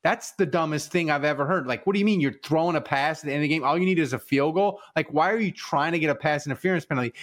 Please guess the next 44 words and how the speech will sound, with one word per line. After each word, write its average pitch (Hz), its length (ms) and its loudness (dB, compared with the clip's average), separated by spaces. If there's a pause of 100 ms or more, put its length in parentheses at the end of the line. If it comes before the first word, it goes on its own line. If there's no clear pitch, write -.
(120)
That 180 120 2
makes 196 260 -2
no 151 440 2
sense. 160 320 -2 (160)
You're 170 160 4
the 165 80 0
dumbest 160 500 -2
coach. 160 260 0
I 131 140 0
hate 147 380 0
you." 120 280 -4 (540)
And 156 260 0 (560)
today, 190 720 2 (240)
it 190 100 4
came 233 280 0
out, 214 220 0
the, 180 140 0
the 175 120 2
wide 190 200 2
receiver 185 480 0
was 160 160 0
like, 160 260 0
"Yeah, 190 340 2 (580)
I 170 140 4
love, 185 360 2
I 156 140 2
love 180 220 2
Coach 165 260 0
Sirianni 147 400 2
because, 147 560 0 (380)
uh, 135 200 2
I, 151 220 2 (200)
I 135 160 0
screwed 135 320 -2
that 104 100 0
up. 80 260 -4
Like, 117 140 0
I, 113 260 0
I 110 160 0
totally 143 400 0
ran 127 260 0
the 117 80 -2
wrong 104 220 0
route, 151 380 0